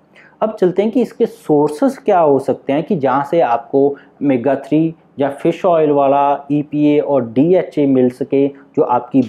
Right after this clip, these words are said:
bone को support करे, आपकी memory को support करे, आपकी overall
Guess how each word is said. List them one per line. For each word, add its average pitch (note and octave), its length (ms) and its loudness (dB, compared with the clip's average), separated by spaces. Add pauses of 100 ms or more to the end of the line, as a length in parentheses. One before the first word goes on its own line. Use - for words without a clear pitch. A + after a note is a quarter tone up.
bone D#3 240 2
को F3+ 160 0
support C3 460 0
करे, C3+ 260 2
आपकी - 400 -4
memory C#3+ 480 2
को F3+ 160 0
support B2+ 420 -4
करे, C#3 300 2
आपकी C3 420 -4 (120)
overall D3+ 460 2